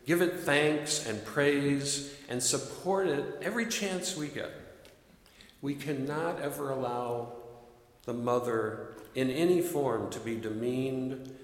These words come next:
or exploited or mistreated. Without that mother energy,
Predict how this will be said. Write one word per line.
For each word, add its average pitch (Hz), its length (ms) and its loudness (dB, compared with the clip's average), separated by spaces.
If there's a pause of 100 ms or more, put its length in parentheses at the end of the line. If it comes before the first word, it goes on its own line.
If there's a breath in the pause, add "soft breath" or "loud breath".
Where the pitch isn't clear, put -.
(140 loud breath)
or 101 160 -4
exploited 113 960 -4 (640)
or 104 120 -8
mistreated. - 720 -8 (2250 loud breath)
Without 117 560 -6 (460)
that 127 400 -4
mother 127 720 -4
energy, 107 580 -6